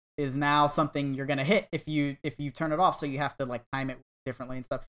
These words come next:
It's cool. It gets really cool. I really like that. And then I love the, so far at least,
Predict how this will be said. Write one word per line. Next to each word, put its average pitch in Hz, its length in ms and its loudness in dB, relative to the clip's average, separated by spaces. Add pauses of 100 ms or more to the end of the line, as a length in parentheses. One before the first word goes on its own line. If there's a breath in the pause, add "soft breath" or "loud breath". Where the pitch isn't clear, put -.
(260 soft breath)
It's 180 140 0
cool. 190 280 6 (160)
It 185 120 4
gets 233 180 4
really 220 200 4
cool. 196 180 6
I 160 40 12
really 180 200 4
like 180 200 4
that. 170 200 4
And 170 100 4
then 170 60 4
I 160 80 6
love 165 400 6
the, 151 280 6
so 185 180 6
far 143 320 6
at 117 100 -2
least, 117 200 -6